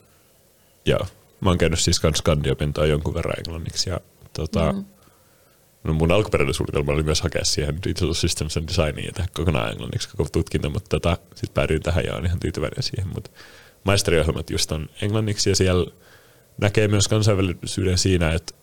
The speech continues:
Speaker 1: siellä on huomattavasti enemmän kansainvälisiä opiskelijoita, kenen kanssa pääsee tekemään hommia, ja näkee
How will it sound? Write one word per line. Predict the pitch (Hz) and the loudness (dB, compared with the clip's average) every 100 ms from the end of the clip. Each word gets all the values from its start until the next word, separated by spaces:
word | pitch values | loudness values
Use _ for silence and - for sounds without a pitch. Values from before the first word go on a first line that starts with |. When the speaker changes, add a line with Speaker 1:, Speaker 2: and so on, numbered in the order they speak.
| _ | _
Speaker 1:
siellä | - 82 80 80 | -4 0 2 2
on | 78 78 - 101 | 0 -4 -6 -2
huomattavasti | 87 87 85 82 87 | -2 -2 -4 -2 -2
enemmän | 80 76 76 71 - | -2 0 -2 -2 0
kansainvälisiä | 87 82 69 71 90 | 2 2 0 0 0
opiskelijoita, | - 175 - 95 78 | 2 -2 2 2 2
kenen | 78 - 73 | 0 -4 0
kanssa | 69 | 0
pääsee | - - - - | 0 0 0 0
tekemään | - 67 73 | -2 -2 0
hommia, | 69 69 73 - - - | -2 0 0 0 -6 -6
ja | 67 - - - | -6 -6 -14 -6
näkee | 73 69 73 69 | -2 0 2 0